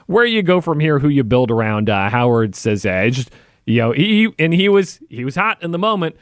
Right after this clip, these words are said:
Uh, says, "I, I don't think there's anybody on this roster who would make the Eagles." That's not correct, right? Like, Terry McLaurin would be a starter on the Eagles. Um, you know, but, but the, the broad point is there, there's some work cut out for this team in the offseason.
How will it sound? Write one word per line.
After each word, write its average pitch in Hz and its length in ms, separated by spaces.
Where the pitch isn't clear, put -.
Uh, 135 180
says, 135 280
"I, 131 80
I 131 180
don't 147 220
think 147 140
there's 139 180
anybody 143 220
on 143 100
this 127 160
roster 135 320
who 123 80
would 110 140
make 135 240
the 131 140
Eagles." 120 480
That's 247 220
not 151 220
correct, 76 420
right? 110 180
Like, 113 160
Terry 131 180
McLaurin 95 400
would 82 120
be 78 120
a - 40
starter - 400
on - 80
the - 80
Eagles. - 400
Um, 90 460
you 98 200
know, 90 180
but, 151 380
but 156 240
the, 147 120
the 135 160
broad 175 460
point 202 320
is 127 260
there, 147 200
there's 160 260
some 170 180
work 202 220
cut 226 160
out 240 160
for - 80
this 90 180
team 95 240
in 90 60
the 95 120
offseason. - 580